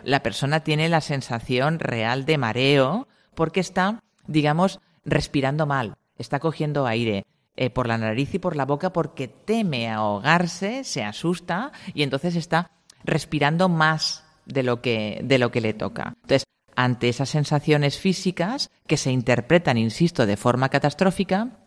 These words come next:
pues la persona tiene que salir del lugar en el que se encuentra, eh,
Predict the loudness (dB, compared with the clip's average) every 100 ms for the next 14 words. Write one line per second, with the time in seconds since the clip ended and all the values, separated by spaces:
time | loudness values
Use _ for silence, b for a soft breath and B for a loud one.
0 | _ _ _ _ _ 2 2 0 b b
1 | 0 2 2 0 0 0 0 -2 -4 -4
2 | -2 -2 -2 -2 0 0 0 0 0 0
3 | -2 -2 -2 0 2 4 2 2 2 0
4 | -4 _ _ -4 -2 0 0 -2 -4